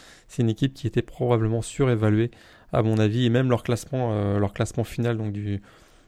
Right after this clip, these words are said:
du dernier, euh, classement de, du comité de sélection, je les trouve encore un peu hauts. Je pense que c'est une équipe qui est à peine dans le top dix et qui a vraiment bénéficié de, d'une Big Ten, Big Ten West cette année qui était, euh, plutôt faible pour réussir finalement à terminer la saison avec, euh, une fiche de douze un.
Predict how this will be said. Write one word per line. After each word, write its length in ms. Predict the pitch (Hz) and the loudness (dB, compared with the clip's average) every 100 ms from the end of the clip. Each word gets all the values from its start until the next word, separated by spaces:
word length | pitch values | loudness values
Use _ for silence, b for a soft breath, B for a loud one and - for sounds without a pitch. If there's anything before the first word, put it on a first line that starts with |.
| _ - | _ -8
du 160 | 107 | -2
dernier, 340 | 104 107 110 110 | 0 2 2 2
euh, 440 | 101 98 104 110 | 2 2 0 -2
classement 400 | 110 - - 120 | -2 -4 -2 -2
de, 60 | 107 - | -2 -4
du 120 | 139 | -6
comité 240 | - 117 110 | -2 -2 -2
de 60 | |
sélection, 440 | - 117 101 - 117 | -2 -2 -2 -2 0
je 60 | |
les 60 | 101 | -2
trouve 200 | - 110 | -2 -2
encore 280 | 104 113 110 | 0 0 0
un 80 | 113 | 2
peu 140 | 117 | 2
hauts. 160 | 110 113 b b - | 2 -2 b b -12
Je 80 | - | -6
pense 180 | 113 | -6
que 80 | - | -6
c'est 100 | - | -4
une 80 | 110 | -2
équipe 260 | 107 123 - | -2 -6 -2
qui 120 | 120 | 2
est 140 | 107 | 2
à 180 | 147 139 | 2 2
peine 200 | - 135 | 4 4
dans 100 | 120 | 2
le 60 | 110 | 0
top 180 | 110 | 0
dix 340 | 104 120 127 - b b b - | 0 -4 -6 -12 b b b -12
et 60 | |
qui 140 | - 120 | -2 0
a 60 | |
vraiment 220 | 107 113 113 | 2 2 4
bénéficié 580 | 120 117 107 113 - | 4 4 0 -4 0
de, 240 | 117 107 101 | 0 2 0
d'une 220 | 101 110 | -2 -4
Big 240 | 104 120 - | -2 -2 2
Ten, 380 | 117 120 113 151 - | 2 2 0 -2 -4
Big 160 | 117 - | -4 4
Ten 160 | 117 | 4
West 220 | 110 113 | 6 4
cette 180 | - - | 2 2
année 160 | 107 110 | 2 2
qui 120 | - | 0
était, 200 | 110 - | -2 0
euh, 340 | 110 101 98 101 | 0 2 0 0
plutôt 340 | - 120 120 | -2 -2 -2
faible 280 | - 120 107 b b b b | 6 6 6 b b b b
pour 180 | - 113 | 2 6
réussir 300 | 101 98 123 | 4 4 0
finalement 240 | - 110 110 | 2 4 6
à 40 | |
terminer 280 | 110 101 104 | 6 4 4
la 100 | 104 | 4
saison 320 | - 107 110 | 2 2 4
avec, 240 | 104 98 | 2 0
euh, 240 | - - 127 | 0 0 0
une 120 | 117 | 0
fiche 180 | - 117 | 0 2
de 80 | 110 | 6
douze 220 | 110 117 | 6 4
un. 100 | 151 | 0